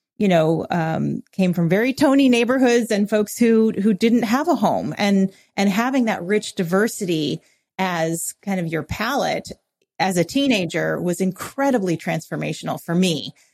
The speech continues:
to just see different ways of living, to, to experience different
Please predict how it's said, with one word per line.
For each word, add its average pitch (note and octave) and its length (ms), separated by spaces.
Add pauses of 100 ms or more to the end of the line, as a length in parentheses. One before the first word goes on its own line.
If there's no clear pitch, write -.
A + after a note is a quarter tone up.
(240)
to G#3 60
just F#3+ 280
see A#3 160
different G#3+ 320 (100)
ways F3+ 320
of E3 140
living, E3+ 540
to, D#3+ 580
to F3 100
experience F#3+ 720
different F#3 560